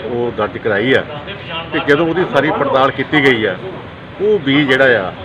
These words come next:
ਉਹ ਡੇਰਾ ਬਾਬਾ ਨਾਨਕ ਦੇ ਇੱਕ ਜਿਹੜਾ ਕਰ-, ਕਰਨਾਲ ਸੀਡ ਫੈਕਟਰੀ ਆ, ਉੱਥੋਂ ਤਿਆਰ ਹੋ ਕੇ ਵਿਕਿਆ ਔਰ ਸਮੁੱਚੇ ਪੰਜਾਬ ਦੇ ਵਿੱਚ ਵੱਡੇ ਮਹਿੰਗੇ ਭਾਵਾਂ ਦੇ ਉੱਪਰ ਦੋ ਹਜ਼ਾਰ ਨੂੰ per ਕੁਇੰਟਲ, ਤਿੰਨ ਹਜ਼ਾਰ ਨੂੰ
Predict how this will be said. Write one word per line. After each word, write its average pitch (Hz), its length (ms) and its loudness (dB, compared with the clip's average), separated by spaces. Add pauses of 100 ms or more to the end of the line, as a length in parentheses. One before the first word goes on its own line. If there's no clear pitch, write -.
(540)
ਉਹ 381 440 2 (840)
ਡੇਰਾ 170 200 6
ਬਾਬਾ 151 260 2
ਨਾਨਕ 123 360 0
ਦੇ 117 220 -2 (360)
ਇੱਕ 139 240 -2 (480)
ਜਿਹੜਾ 127 200 -2
ਕਰ-, 117 220 -8 (240)
ਕਰਨਾਲ 113 500 0
ਸੀਡ 117 240 -4 (540)
ਫੈਕਟਰੀ 131 360 0
ਆ, 98 100 0 (460)
ਉੱਥੋਂ 202 220 0
ਤਿਆਰ 143 240 2
ਹੋ 131 80 -2
ਕੇ 131 120 0
ਵਿਕਿਆ 120 320 0
ਔਰ 135 120 0
ਸਮੁੱਚੇ 113 340 -4
ਪੰਜਾਬ 110 420 0
ਦੇ 113 100 -2
ਵਿੱਚ 110 260 -6 (100)
ਵੱਡੇ 107 240 0
ਮਹਿੰਗੇ 120 340 0
ਭਾਵਾਂ 110 300 -2
ਦੇ 104 60 -2
ਉੱਪਰ 98 320 -4 (520)
ਦੋ 127 220 2
ਹਜ਼ਾਰ 131 200 4
ਨੂੰ 127 200 0
per 117 100 0
ਕੁਇੰਟਲ, 117 300 -2
ਤਿੰਨ 123 220 -4
ਹਜ਼ਾਰ 120 160 0
ਨੂੰ 117 100 -4